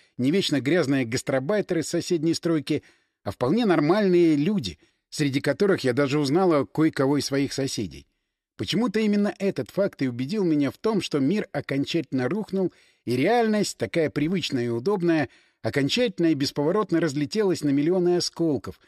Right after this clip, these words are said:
словно зеркальная витрина от удара булыжника. В тот вечер я ещё долго стояла у окна, всё надеясь, что хоть кто-то прекратит этот беспредел. Но так никто и не появился, ни милиция на уазиках с мигалками,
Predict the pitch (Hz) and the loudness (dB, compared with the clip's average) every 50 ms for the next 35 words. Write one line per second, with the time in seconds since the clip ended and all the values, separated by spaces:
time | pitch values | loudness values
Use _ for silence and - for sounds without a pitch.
0 | _ _ _ _ - - - 147 139 143 135 110 101 104 143 151 - - 180 170 | _ _ _ _ -12 -4 -2 0 0 2 0 0 -2 -2 -2 -2 0 0 0 2
1 | 151 135 131 123 120 120 131 - - 196 214 190 160 147 135 - 151 135 143 131 | 2 2 2 0 0 0 -2 -2 -2 -2 0 0 0 0 -2 -4 -4 -4 -4 -4
2 | 120 104 107 127 123 123 113 90 82 85 78 - - - _ _ _ _ _ _ | -4 -4 -6 -6 -6 -6 -8 -8 -10 -12 -14 -14 -20 -20 _ _ _ _ _ _
3 | _ _ _ _ _ _ _ - 233 208 - 240 226 - 202 185 185 196 190 175 | _ _ _ _ _ _ _ -4 -4 -2 0 -2 -2 0 0 0 2 2 2 2
4 | - - 175 165 202 190 127 113 - - 135 127 135 135 127 127 123 127 123 - | 2 0 0 0 0 0 0 -2 -4 -2 -2 0 0 0 0 0 0 0 -2 -2
5 | - 190 208 196 - _ _ _ _ _ _ _ - - 202 196 196 175 156 175 | -4 -2 -2 -2 -4 _ _ _ _ _ _ _ -4 -2 0 2 2 0 2 2
6 | 190 175 160 135 - - 156 - - 160 147 - - - - 196 185 - 113 - | 2 2 0 0 -2 -4 -4 -2 -2 -4 -4 -6 -12 -4 -2 -2 -2 -2 -4 -4
7 | - 117 104 - 135 143 139 - 147 110 - 101 - 101 95 98 113 - - 147 | -4 -6 -4 -2 -4 -4 -2 -4 -8 -8 -8 -10 -10 -10 -10 -10 -10 -8 -6 -6
8 | 151 139 131 113 90 78 _ _ _ _ _ _ _ _ _ _ _ - 202 262 | -6 -4 -4 -6 -6 -8 _ _ _ _ _ _ _ _ _ _ _ -4 0 0
9 | 285 233 - 262 254 240 - 220 180 - - 220 226 208 185 - - 147 135 123 | 0 2 4 2 2 2 0 -2 -2 0 0 0 2 2 0 0 0 -2 0 0
10 | 120 127 127 117 - - 113 117 156 165 139 131 139 202 226 196 - - - 185 | -2 -2 -4 -4 -4 -4 -4 -2 0 0 0 0 -2 -4 -4 -6 -8 -6 -4 -2
11 | 180 180 175 156 135 110 - 117 131 151 165 165 170 180 160 120 147 131 - - | 0 0 0 -2 -2 -4 -4 -4 -2 0 2 2 2 2 2 0 -2 -6 -8 -10
12 | - - - 143 143 135 147 147 143 135 - 139 131 127 120 | -12 -6 -4 -2 -2 0 0 0 0 0 -2 -4 -4 -4 -4